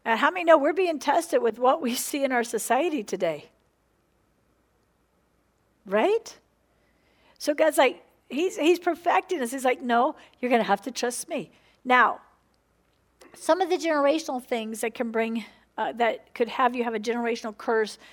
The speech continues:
where, of witchcraft in your family. Um, first of all, look at your, look at your roots. Go back to what, what were the generation of my ancestors, what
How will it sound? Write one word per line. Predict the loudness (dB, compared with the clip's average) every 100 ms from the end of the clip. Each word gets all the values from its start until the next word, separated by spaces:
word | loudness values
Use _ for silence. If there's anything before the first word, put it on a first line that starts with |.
| -20 _ -2
where, | 2 4 4 2
of | -4
witchcraft | 0 0 0 -2 -2 -4
in | -10
your | -8
family. | -8 -8 -10 -14 -16 _ _ _ _ _ _ -2
Um, | 0 -2 -6 -18 _ _ _ _ _ -20 _
first | -4 -4 -2
of | 0
all, | 0 0
look | -2
at | -8 -4
your, | -2 -2 -6 -8
look | -6 -6
at | -8 -6
your | -4
roots. | -6 -8 -12 -6
Go | -4
back | 2 2 2 -2 -14 -20 _ -10
to | -6 -6 -10 _ -14
what, | -6 -4 -4
what | 2 2 4
were | 2
the | -2
generation | -2 -2 -2 0 0 -2 -8
of | -6
my | -6
ancestors, | -4 -6 -4 -4 -4 -8 -2
what | 2 2 0